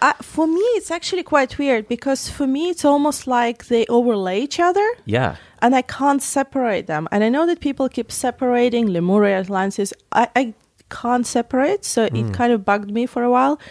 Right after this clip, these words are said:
Speaker 1: and I left it be because I, I'm also used to the fact, you know, the way you perceive or I perceive is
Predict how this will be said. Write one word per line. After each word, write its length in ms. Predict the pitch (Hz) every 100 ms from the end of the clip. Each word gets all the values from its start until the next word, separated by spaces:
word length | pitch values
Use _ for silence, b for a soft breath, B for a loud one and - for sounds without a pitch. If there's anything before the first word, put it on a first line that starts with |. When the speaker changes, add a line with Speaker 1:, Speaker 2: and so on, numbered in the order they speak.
| B B -
Speaker 1:
and 200 | 233 226
I 60 |
left 260 | 226 233 -
it 140 | 202 196
be 200 | 226 180
because 320 | 202 214 208
I, 180 | 214 202 -
I'm 120 | 220
also 220 | 240 240
used 240 | 220 220 -
to 80 | 208
the 100 | 202
fact, 360 | 190 185 -
you 80 | 196
know, 100 | 185
the 80 | 190
way 120 | 196
you 220 | 185 196 202
perceive 320 | 196 - 175
or 100 | 175
I 80 | 190
perceive 600 | 185 165 - 156 160 -
is 560 | 185 165 175 - -